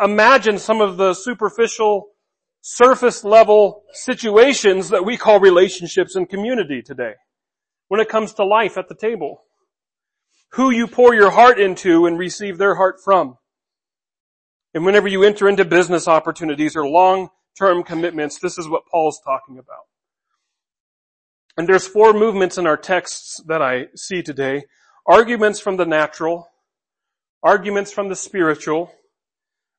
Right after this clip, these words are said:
our command, and then our identity. First, let's look at arguments from the natural. "Do not be yoked together with unbelievers, for what partnership is there between righteousness and lawlessness?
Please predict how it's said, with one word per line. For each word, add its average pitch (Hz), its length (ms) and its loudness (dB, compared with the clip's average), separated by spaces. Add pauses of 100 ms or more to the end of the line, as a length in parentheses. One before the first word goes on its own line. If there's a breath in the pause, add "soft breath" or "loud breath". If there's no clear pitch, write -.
(100)
our 185 260 6
command, 196 600 -2
and 190 120 -6
then 196 160 -2
our 180 300 0
identity. 139 640 -12 (1080 soft breath)
First, 233 320 4
let's 214 220 2
look 220 160 2
at 196 100 2
arguments 196 540 2
from 196 480 2
the 165 100 -4
natural. 151 600 -4 (2000)
"Do 185 80 0
not 220 240 6
be 214 80 -4
yoked 202 440 4
together 170 460 2
with 156 140 -2
unbelievers, 160 760 -4
for 160 200 -4
what 220 240 0
partnership 185 840 0
is 196 220 0
there 160 180 0
between 147 480 -4
righteousness 151 760 -4
and 135 100 -8
lawlessness? 139 960 -2